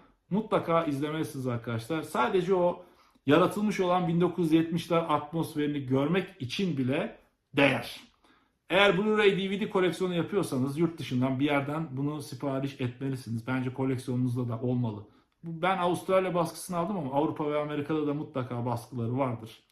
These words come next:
Koleksiyoncular için söylüyorum ama sadece filmi seyretme kısmıyla ilgilenenler zaten,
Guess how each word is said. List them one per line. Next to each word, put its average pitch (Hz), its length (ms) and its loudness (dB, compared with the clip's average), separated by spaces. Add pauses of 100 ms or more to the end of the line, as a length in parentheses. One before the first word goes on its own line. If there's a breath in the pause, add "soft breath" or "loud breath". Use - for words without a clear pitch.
(180)
Koleksiyoncular 247 640 4
için 151 180 0
söylüyorum 139 460 -2
ama 202 220 -2 (220 loud breath)
sadece 262 400 4
filmi 233 300 4
seyretme 226 480 4
kısmıyla 202 400 2
ilgilenenler 175 520 0
zaten, 214 500 2